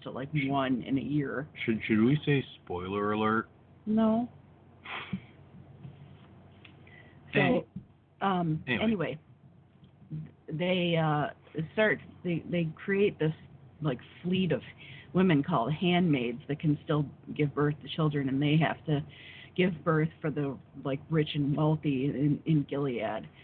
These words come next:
Speaker 1: And it's a very, very interesting show. Um, I got into it a couple years back when it first came out, uh, because I worked at Borders, and that, the book was out, was,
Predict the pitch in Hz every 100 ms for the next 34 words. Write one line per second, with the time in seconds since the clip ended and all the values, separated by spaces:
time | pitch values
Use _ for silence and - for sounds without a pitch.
0 | - - - 165 151 175 156 190 214 254
1 | 196 190 190 135 156 151 - 151 135 -
2 | 139 143 139 151 - - - - - 151
3 | 139 127 139 143 151 - - - - -
4 | 160 156 151 - - - - - 180 170
5 | 170 165 156 139 - - 185 156 165 156
6 | 151 156 165 156 160 156 147 - 151 151
7 | - 151 151 170 175 170 160 - - 160
8 | 143 135 139 156 160 160 175 190 - -
9 | 175 185 165 151 147 147 147 143 - -
10 | 151 151 165 156 139 110 139 107 - _
11 | _ - - - - _ 151